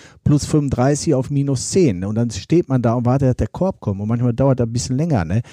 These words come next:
Aber, ähm, man wird damit groß, ne? Der Mensch ist ein Gewohnheitstier und man wird damit groß. Und deswegen, ähm,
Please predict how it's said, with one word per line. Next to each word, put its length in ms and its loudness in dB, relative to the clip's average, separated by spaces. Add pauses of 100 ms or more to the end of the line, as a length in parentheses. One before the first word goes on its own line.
(640)
Aber, 420 2
ähm, 280 -2 (220)
man 140 -2
wird 160 0
damit 220 -2
groß, 460 -6
ne? 120 0
Der 200 2
Mensch 240 0
ist 120 0
ein 60 0
Gewohnheitstier 880 0
und 320 -2
man 240 -4
wird 160 0
damit 220 -2
groß. 400 -4
Und 160 -8
deswegen, 580 0
ähm, 420 0